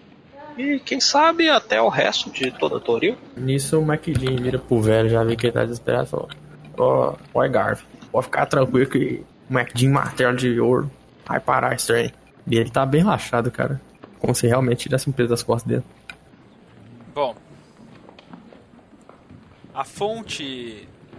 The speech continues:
Speaker 3: desta praga vem deste outro ponto marcado no mapa. É onde são estas ruínas dessa cidade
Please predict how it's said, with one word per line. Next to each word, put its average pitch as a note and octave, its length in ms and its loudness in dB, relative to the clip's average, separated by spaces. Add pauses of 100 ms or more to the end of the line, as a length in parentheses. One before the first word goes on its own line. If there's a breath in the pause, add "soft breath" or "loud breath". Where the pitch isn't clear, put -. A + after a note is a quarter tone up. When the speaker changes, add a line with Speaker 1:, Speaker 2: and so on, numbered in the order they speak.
(120)
Speaker 3:
desta B2 340 -10 (200)
praga C#3 520 -4 (1400)
vem C3 280 -12
deste D#3 400 -12
outro D3 340 -10
ponto B2+ 640 -16 (420)
marcado C3 560 -8
no D3+ 120 -18
mapa. C#3 360 -12 (720)
É B2 80 -16
onde A#2 240 -16
são B2+ 240 -14
estas D3 320 -14
ruínas D3 680 -16
dessa B2+ 340 -12
cidade B2 800 -14